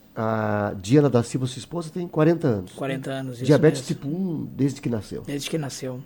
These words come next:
Speaker 1: Ele
Speaker 2: Diabetes,
Speaker 1: é.
Speaker 2: soro positivo também, tem problema de pressão, né?
Speaker 1: Certo, certo.
Speaker 2: Daí é uma caixinha de doença, né?
Speaker 1: Ah,
Speaker 2: Tem que ser bem
Speaker 1: verdade.
Speaker 2: cuidado,
Speaker 1: É.
Speaker 2: né?
Speaker 1: É, bom, você precisa de ajuda,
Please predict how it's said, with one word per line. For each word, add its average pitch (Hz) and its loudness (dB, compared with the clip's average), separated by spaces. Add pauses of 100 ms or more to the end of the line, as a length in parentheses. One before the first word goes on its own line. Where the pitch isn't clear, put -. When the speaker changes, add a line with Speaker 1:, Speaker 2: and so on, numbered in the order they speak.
(160)
Speaker 1:
Ele 107 2
Speaker 2:
Diabetes, 135 0
Speaker 1:
é. - -8
Speaker 2:
soro 131 -6
positivo 139 -6
também, 139 -8
tem 139 -12
problema 127 -10
de - -16
pressão, 139 -6
né? 131 -8
Speaker 1:
Certo, 90 -6 (400)
certo. - -14
Speaker 2:
Daí 131 -6
é 156 -4
uma 143 -6
caixinha 147 -6
de 143 -6
doença, 139 -8
né? 123 -8
Speaker 1:
Ah, 101 2
Speaker 2:
Tem 92 0
que 90 -10
ser 95 -6
bem - -6
Speaker 1:
verdade. 76 -6
Speaker 2:
cuidado, 135 -6
Speaker 1:
É. - -4
Speaker 2:
né? 123 -8 (960)
Speaker 1:
É, 110 2
bom, 120 2 (240)
você 143 0 (500)
precisa 147 2
de 180 2
ajuda, 151 0